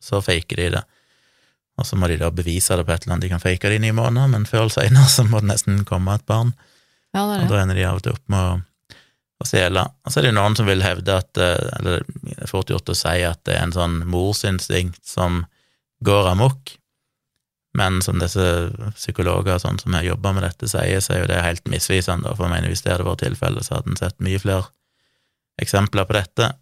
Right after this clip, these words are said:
Speaker 1: Det er nok
Speaker 2: Ja.
Speaker 1: mer drevet av narsissisme og grandiose vrangforestillinger,
Speaker 2: Ja.
Speaker 1: enn at de faktisk har sånn et ekstremt behov for å liksom ha et barn og,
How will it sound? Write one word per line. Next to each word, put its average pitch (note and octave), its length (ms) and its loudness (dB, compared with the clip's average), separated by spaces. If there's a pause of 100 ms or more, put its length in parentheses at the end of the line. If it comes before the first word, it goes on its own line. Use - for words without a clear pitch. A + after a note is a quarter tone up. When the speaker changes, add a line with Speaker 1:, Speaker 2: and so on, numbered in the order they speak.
(240)
Speaker 1:
Det F#2 100 -2
er F#2 40 0
nok F#2+ 80 2
Speaker 2:
Ja. F3+ 120 4
Speaker 1:
mer G2+ 140 4
drevet F2+ 300 2
av F2+ 80 2
narsissisme F2+ 920 -2
og F2 140 -4
grandiose F#2 800 0
vrangforestillinger, F#2 920 -2 (440)
Speaker 2:
Ja. F3+ 220 0 (200)
Speaker 1:
enn F#2 180 0
at E2+ 100 -2
de F2+ 100 -8
faktisk F2 420 -4
har E2+ 120 -2
sånn E2+ 160 -4
et E2 140 -8
ekstremt F2 460 -4
behov E2+ 280 -4
for F2+ 160 -8
å F2 120 -6
liksom E2+ 420 -6 (420)
ha F2 140 0
et - 140 -8
barn F#2+ 400 -2
og, F2+ 300 -4